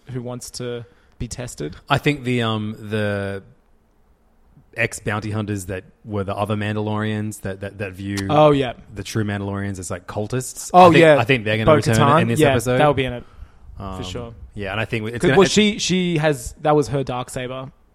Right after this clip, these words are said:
Speaker 2: Oh, yeah, of course.
Speaker 1: So
Speaker 2: Yeah,
Speaker 1: she
Speaker 2: yeah.
Speaker 1: gets to give it to her in, at the end of Rebels. It's
Speaker 2: Oh,
Speaker 1: like
Speaker 2: right.
Speaker 1: whoever
Speaker 2: That,
Speaker 1: holds
Speaker 2: I didn't
Speaker 1: the
Speaker 2: realize
Speaker 1: da-
Speaker 2: that, that was the character that was in Rebels, was it?
Speaker 1: Yeah, Bo-Katan's
Speaker 2: Okay, sure.
Speaker 1: been, like, in Clone Wars and Rebels.
Speaker 2: Oh, right,
Speaker 1: She's
Speaker 2: cool.
Speaker 1: like a, and it was voiced by the same actress.
Speaker 2: But not played the same actress, or?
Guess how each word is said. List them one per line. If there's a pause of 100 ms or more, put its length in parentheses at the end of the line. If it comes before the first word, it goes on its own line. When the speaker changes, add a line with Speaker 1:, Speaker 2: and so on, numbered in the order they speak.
(160)
Speaker 2:
Oh,
yeah,
of
course.
Speaker 1:
So
Speaker 2:
Yeah,
Speaker 1:
she
Speaker 2:
yeah.
Speaker 1:
gets
to
give
it
to
her
in,
at
the
end
of
Rebels. (880)
It's
Speaker 2:
Oh,
Speaker 1:
like
Speaker 2:
right.
Speaker 1:
whoever
Speaker 2:
That,
Speaker 1:
holds
Speaker 2:
I
didn't
Speaker 1:
the
Speaker 2:
realize
Speaker 1:
da-
Speaker 2:
that,
that
was
the
character
that
was
in
Rebels,
was
it? (140)
Speaker 1:
Yeah,
Bo-Katan's
Speaker 2:
Okay,
sure.
Speaker 1:
been,
like,
in (240)
Clone
Wars
and
Rebels.
Speaker 2:
Oh,
right,
Speaker 1:
She's
Speaker 2:
cool.
Speaker 1:
like
a, (140)
and
it
was
voiced (100)
by
the
same
actress. (420)
Speaker 2:
But
not
played
the
same
actress,
or?